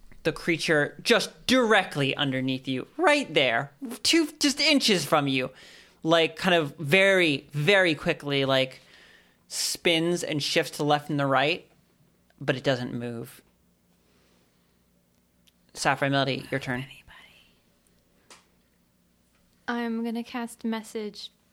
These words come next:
Speaker 2: and point at Dweezil in his general direction in the tube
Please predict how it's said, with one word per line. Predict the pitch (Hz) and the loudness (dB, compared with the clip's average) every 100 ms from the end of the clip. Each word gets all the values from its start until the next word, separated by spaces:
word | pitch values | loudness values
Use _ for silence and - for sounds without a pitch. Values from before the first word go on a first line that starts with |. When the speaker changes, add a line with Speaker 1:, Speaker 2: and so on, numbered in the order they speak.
| - | -14
Speaker 2:
and | 208 | -14
point | 196 220 208 208 | -12 -12 -12 -12
at | 202 196 - _ - | -14 -14 -14 _ -18
Dweezil | 202 196 196 196 196 - _ _ _ _ _ _ _ _ _ _ | -14 -14 -12 -14 -14 -18 _ _ _ _ _ _ _ _ _ _
in | - 214 208 | -6 -4 -4
his | 208 | -6
general | 180 214 214 208 | -6 -6 -4 -6
direction | 202 208 196 202 - 196 196 196 _ _ _ | -6 -6 -6 -8 -10 -10 -10 -12 _ _ _
in | 208 202 | -8 -8
the | |
tube | 196 - 202 190 180 | -10 -8 -8 -8 -10